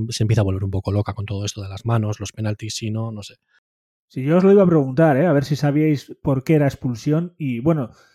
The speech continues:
Speaker 2: soltamos la pregunta también a nuestros oyentes, ¿no, Julen? Que, que ellos nos digan si saben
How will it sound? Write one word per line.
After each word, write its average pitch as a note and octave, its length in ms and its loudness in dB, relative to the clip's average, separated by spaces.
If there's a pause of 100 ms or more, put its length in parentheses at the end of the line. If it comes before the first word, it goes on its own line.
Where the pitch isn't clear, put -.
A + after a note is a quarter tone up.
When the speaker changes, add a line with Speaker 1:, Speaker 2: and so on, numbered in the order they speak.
(160)
Speaker 2:
soltamos D#3 440 -6
la D#3+ 120 -2
pregunta D#3+ 280 0
también D#3 180 -2
a D3+ 40 -6
nuestros D3 260 -8
oyentes, D3 400 0
¿no, D#3+ 440 0
Julen? D#3+ 340 6
Que, B2 220 -2
que D3+ 100 0
ellos D3+ 180 2
nos C#3+ 200 0
digan C#3+ 240 2
si C3+ 140 0
saben D#3 380 2